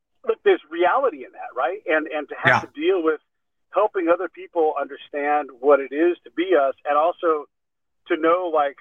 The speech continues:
Speaker 1: our experiences without even working in the same area, to, to understand what that is, to work under that kind of pressure, either in support of or as that person. It, it means a lot to ha-,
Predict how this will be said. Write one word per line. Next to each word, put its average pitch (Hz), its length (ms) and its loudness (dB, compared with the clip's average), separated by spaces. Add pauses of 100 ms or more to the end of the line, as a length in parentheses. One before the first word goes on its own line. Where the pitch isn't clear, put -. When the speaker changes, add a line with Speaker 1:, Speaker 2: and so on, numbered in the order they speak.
Speaker 1:
our 180 180 2
experiences 180 520 -4
without 165 280 2
even 151 240 -8
working 165 300 -4
in 147 60 -4
the 131 120 -8
same 156 140 -4
area, 135 300 4 (100)
to, - 80 -20
to - 260 -14
understand 160 640 0
what 156 220 4
that 139 200 0
is, 131 220 -4
to - 100 -20
work 131 160 2
under 127 140 -2
that 120 180 -2
kind 123 140 -4
of - 60 -12
pressure, 131 400 2 (400)
either 156 200 2
in 151 200 -2
support 160 400 -2
of 143 200 0 (120)
or 156 240 4
as 139 300 -2
that 135 160 -10
person. - 320 -18 (140)
It, - 180 -20
it 139 80 -8
means 143 180 0
a 135 40 -6
lot 139 340 2
to 123 60 -8
ha-, - 160 -8